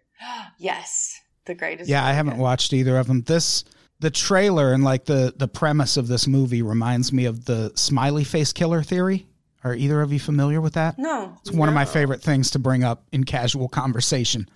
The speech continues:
Speaker 1: <laughs>
Speaker 2: In the Midwest, it started in La Crosse, Wisconsin, and it's always in college towns, but there were these series of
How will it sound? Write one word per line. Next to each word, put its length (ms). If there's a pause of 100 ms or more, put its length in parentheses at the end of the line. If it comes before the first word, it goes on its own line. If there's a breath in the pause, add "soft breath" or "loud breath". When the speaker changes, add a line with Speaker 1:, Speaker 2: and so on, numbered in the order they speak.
(300 loud breath)
Speaker 1:
<laughs> 360
Speaker 2:
In 140
the 100
Midwest, 840
it 180
started 440
in 180
La 80
Crosse, 800
Wisconsin, 960 (420)
and 120
it's 120
always 540 (200)
in 480 (140)
college 520
towns, 560 (260)
but 260
there 200
were 220
these 300
series 760
of 380